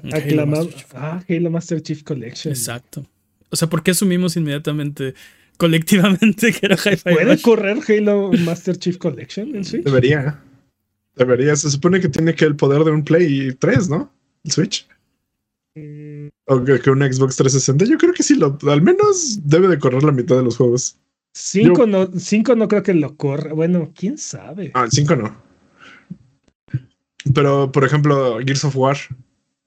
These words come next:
Speaker 3: ¿Es aclamado? No lo sé, pero Gears of War en mi Switch. Estaría bien chido, dude. Estaría bien chido jugar en mi Switch este Gears of War.
Speaker 2: Gears
Speaker 1: Sí,
Speaker 2: of War.
Speaker 1: sí, sí.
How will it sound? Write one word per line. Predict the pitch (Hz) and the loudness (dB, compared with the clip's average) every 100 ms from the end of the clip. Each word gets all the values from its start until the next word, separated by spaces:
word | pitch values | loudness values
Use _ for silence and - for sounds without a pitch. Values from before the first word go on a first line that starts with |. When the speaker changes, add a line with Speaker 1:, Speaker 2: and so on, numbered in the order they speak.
| _ _ _ _ _ _ _ | _ _ _ _ _ _ _
Speaker 3:
¿Es | - 147 | -10 -6
aclamado? | 143 127 123 165 | 0 0 0 -2
No | 160 | 0
lo | 123 | -2
sé, | 120 131 | -2 -2
pero | 135 117 | 0 0
Gears | 135 143 | -2 0
of | 139 | 0
War | 135 | 0
en | 135 120 | 0 -4
mi | |
Switch. | 113 131 131 - _ _ _ _ | 0 0 0 -6 _ _ _ _
Estaría | - 123 | -2 2
bien | 120 117 | 2 0
chido, | - 135 135 | 0 0 2
dude. | 113 110 - _ | 0 -4 -12 _
Estaría | - 139 135 | -6 0 2
bien | 135 | 2
chido | 139 131 | 2 2
jugar | 120 | 2
en | 127 | 2
mi | 123 113 | 0 0
Switch | 131 120 | 0 0
este | 127 - 120 | -2 -2 -2
Gears | 120 120 | 0 -2
of | 113 | 0
War. | 113 123 - - _ _ _ _ _ | 2 2 0 -4 _ _ _ _ _
Speaker 2:
Gears | 151 147 143 | -4 -2 -2
Speaker 1:
Sí, | 127 117 | -6 -8
Speaker 2:
of | 131 | -10
War. | 123 110 135 151 | -12 -14 -16 -14
Speaker 1:
sí, | 139 | -14
sí. | - 113 | -16 -12